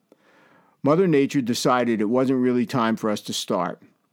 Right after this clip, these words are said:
What the weathermen were calling a bomb cyclone hit the Northeast late Saturday,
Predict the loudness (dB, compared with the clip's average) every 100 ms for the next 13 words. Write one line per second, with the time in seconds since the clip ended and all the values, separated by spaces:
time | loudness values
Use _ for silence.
0 | _ -20 -20 -20 _ 0 2 2 4 4
1 | 2 2 2 2 0 2 2 2 2 0
2 | 0 0 2 2 0 2 2 0 -2 -2
3 | -2 -2 -2 0 2 2 0 0 -2 -2
4 | -2 -2 -2 0 0 0 -2 -4 -8